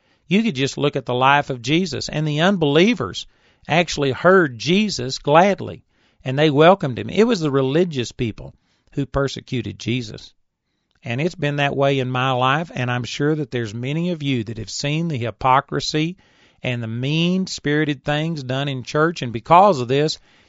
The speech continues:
you may want to commit your life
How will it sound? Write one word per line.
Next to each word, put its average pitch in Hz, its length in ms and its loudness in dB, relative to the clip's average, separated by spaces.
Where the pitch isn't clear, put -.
you 160 280 6
may 170 280 6
want 156 320 2
to 143 80 -2
commit 151 440 0
your 170 200 2
life 131 440 4